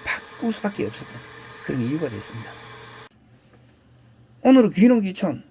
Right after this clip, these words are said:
필수 농기계 세 가지에 대한 이야기는 여기까지 하도록 하겠습니다.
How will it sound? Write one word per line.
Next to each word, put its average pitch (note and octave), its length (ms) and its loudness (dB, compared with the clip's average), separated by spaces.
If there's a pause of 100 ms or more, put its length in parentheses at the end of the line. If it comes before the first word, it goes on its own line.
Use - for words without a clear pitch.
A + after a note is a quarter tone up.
필수 G#3+ 440 0
농기계 C#3+ 400 0
세 F3 200 -6
가지에 G3 220 -2
대한 C#3 220 0
이야기는 B2 280 -4 (560)
여기까지 F3+ 380 0
하도록 B2+ 240 -4
하겠습니다. G#2 500 -8